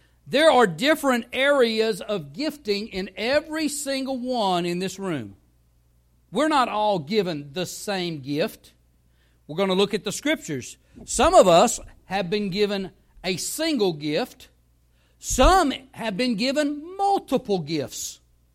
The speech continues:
Okay, I, I'll use Brother Robert as an example. I want you to know Brother Robert does a ministry at, uh, the breakfast. We had breakfast yesterday morning, which is a great ministry of Soda Baptist Church.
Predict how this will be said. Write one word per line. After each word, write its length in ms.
Okay, 260
I, 200
I'll 300
use 160
Brother 380
Robert 340
as 140
an 100
example. 540
I 80
want 180
you 60
to 40
know 120
Brother 280
Robert 420
does 200
a 160
ministry 640
at, 280
uh, 180
the 140
breakfast. 500
We 140
had 180
breakfast 460
yesterday 420
morning, 480
which 180
is 120
a 40
great 360
ministry 480
of 80
Soda 240
Baptist 380
Church. 420